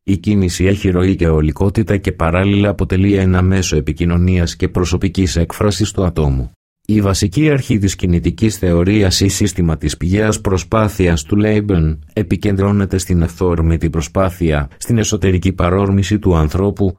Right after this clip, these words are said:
η οποία αποτελεί την απαραίτητη προϋπόθεση για την εκτέλεση οποιασδήποτε κίνησης, παρένθεση, Κουτσούμπα, δύο χιλιάδες, τέλος παρένθεσης. Οι αυθόρμητες προσπάθειες ξεχωρίζουν μεταξύ τους χάρη στο συνδυασμό των στοιχείων που εμπεριέχουν στο εσωτερικό τους, παρένθεση, σώμα,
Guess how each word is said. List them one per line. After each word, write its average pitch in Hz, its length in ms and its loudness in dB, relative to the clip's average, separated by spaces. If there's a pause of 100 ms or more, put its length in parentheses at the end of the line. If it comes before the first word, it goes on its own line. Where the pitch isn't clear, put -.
(140)
η 87 160 2
οποία 107 380 2
αποτελεί 98 460 0
την 101 180 0
απαραίτητη 82 640 0
προϋπόθεση 82 680 0
για 90 120 0
την 90 160 0
εκτέλεση 117 580 0
οποιασδήποτε 95 720 0
κίνησης, 90 600 0
παρένθεση, 98 600 0
Κουτσούμπα, 107 640 0 (240)
δύο 101 340 2
χιλιάδες, 80 500 0
τέλος 82 400 -2
παρένθεσης. 85 840 -2 (380)
Οι 80 160 2
αυθόρμητες 80 760 0
προσπάθειες 87 800 0
ξεχωρίζουν 87 720 0
μεταξύ 82 440 -2
τους 90 160 -2
χάρη 92 300 0
στο 76 140 -4
συνδυασμό 82 640 0
των 90 160 0
στοιχείων 90 520 0
που - 100 -2
εμπεριέχουν 87 760 2
στο 85 180 -2
εσωτερικό 85 600 -2
τους, 104 200 -2
παρένθεση, 90 600 0
σώμα, 110 520 0